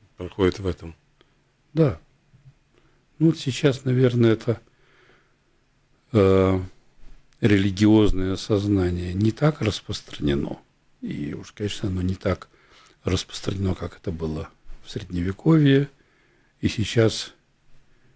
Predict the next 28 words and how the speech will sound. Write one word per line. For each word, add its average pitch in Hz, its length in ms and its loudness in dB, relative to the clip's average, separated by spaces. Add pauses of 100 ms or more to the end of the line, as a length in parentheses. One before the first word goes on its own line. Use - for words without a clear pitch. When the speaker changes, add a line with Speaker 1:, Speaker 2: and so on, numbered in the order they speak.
Speaker 2:
широкие 101 600 2
массы 98 480 2
людей 101 380 4
не 101 120 0
приходят 101 580 -2
в 104 120 0
ужас 120 280 2
от 98 120 -16
того, 98 260 -6
что - 180 -16
кто-то - 420 -8 (460)
спрогнозировал 90 920 2
новый 92 280 2
конец 82 380 -4
света. 147 600 0 (1120)
А - 60 -6
мы 87 140 -4
помним, 127 280 2
что 101 140 -8
это - 140 0
было 87 220 -6
неоднократно 104 880 -2 (480)
на 151 160 0
протяжении 127 540 2
истории 117 400 2
человечества, 117 800 0 (720)
что - 180 -14
вот, 92 80 -12